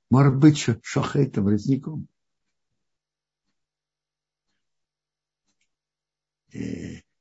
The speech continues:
может брать, когда-то брали кровь. И это была форма, известная форма лечения. Тоже нормально. А не дай Бог, может б-, быть бандитом-убийцей.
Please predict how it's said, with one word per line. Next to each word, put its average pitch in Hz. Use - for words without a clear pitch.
может 127
брать, 127
когда-то 120
брали 113
кровь. 98
И 113
это 117
была 120
форма, 120
известная 120
форма 117
лечения. 95
Тоже 233
нормально. 190
А 120
не 123
дай 147
Бог, 110
может 113
б-, 104
быть 113
бандитом-убийцей. 120